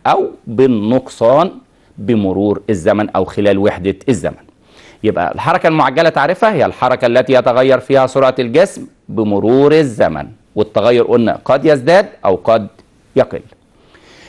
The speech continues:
من هنا بنعرف العجلة بأنها، إيه هي العجلة؟ مقدار التغير في السرعة خلال وحدة الزمن. يبقى من التعريف ده عندنا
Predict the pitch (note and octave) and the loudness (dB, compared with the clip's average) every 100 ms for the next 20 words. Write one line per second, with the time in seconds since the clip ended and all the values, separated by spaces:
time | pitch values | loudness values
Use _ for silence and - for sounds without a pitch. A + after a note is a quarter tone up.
0 | - B2 C3 A#3+ G3+ C#3+ C3+ D3 C#3 G2+ | -4 0 2 2 2 2 2 0 0 0
1 | A#2 D#3+ G#3+ B3+ - G2+ E2+ G2 G#2+ C#3 | 0 2 0 -2 -6 -4 -2 0 0 0
2 | F#3 A#2 - A#2+ A#2+ G#2+ G2+ C#3 E3+ D3+ | 0 -2 -2 0 2 2 2 2 2 2
3 | B2 G#2 A#2 C3 A3+ A#3 G#3 - C#3+ D#3+ | 0 -2 0 2 4 2 0 0 2 2
4 | F3 F#3 D#3 F3+ - E3+ C#3+ F#2+ - - | 4 2 0 -4 0 2 2 2 -2 -2
5 | C3 C3 B2+ A#2+ G2 G2+ G2 D2+ D#2+ - | 2 2 2 0 -2 -10 -8 -10 -12 -12
6 | - _ _ - - G#2+ A2+ A#2+ B2+ C3 | -20 _ _ -20 -12 -4 0 0 0 -2
7 | F3 D#3+ A#2 A2+ C#3 D3 | 0 0 -2 0 0 0